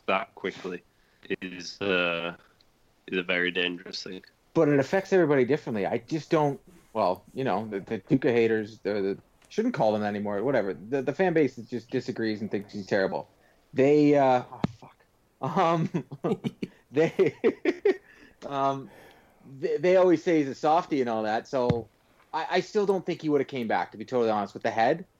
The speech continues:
Speaker 2: They don't let them. Like, I, I, I can tell you for a fact, 'cause I spoke to someone within the Bruins organization when, when McAvoy was out, and that person told me that they have to fill out a test every single day and put down stuff. They're not gonna lie. They have to go through a test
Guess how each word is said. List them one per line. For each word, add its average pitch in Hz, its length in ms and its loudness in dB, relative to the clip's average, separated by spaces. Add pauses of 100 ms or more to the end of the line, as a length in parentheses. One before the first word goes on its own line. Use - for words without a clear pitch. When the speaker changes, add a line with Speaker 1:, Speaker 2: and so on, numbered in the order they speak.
(200)
Speaker 2:
They 135 120 4
don't 185 240 4
let 127 220 2
them. 101 160 -6
Like, 104 320 -6 (160)
I, 151 300 0
I, 143 300 -2 (340)
I 151 80 -2
can 147 180 -8
tell 156 240 2
you 160 120 2
for 151 220 -2
a 123 60 0
fact, 120 600 -2
'cause 120 140 -10
I 117 60 -2
spoke - 300 -4
to - 40 -20
someone 127 300 -2
within 123 280 2
the 123 80 -2
Bruins 120 280 0
organization 110 720 2
when, 98 300 0
when 101 220 0
McAvoy 98 540 0
was 92 160 -4
out, 85 240 0 (420)
and 101 100 0
that 131 160 2
person 135 300 0
told 127 240 2
me 104 120 2
that 92 180 0
they 120 140 4
have 151 160 -2
to 175 100 -4
fill 143 360 0
out 123 280 2 (380)
a - 60 -4
test - 600 -6
every 120 460 -4
single 117 420 -4
day 90 340 0 (240)
and 95 140 -4
put - 240 0
down 127 280 2
stuff. - 360 -4
They're 113 80 -4
not 139 180 0
gonna 180 140 0
lie. 143 280 4
They 101 100 0
have 143 220 -4
to 190 80 -4
go 170 140 -2
through 151 220 -4
a 131 40 -2
test - 400 -4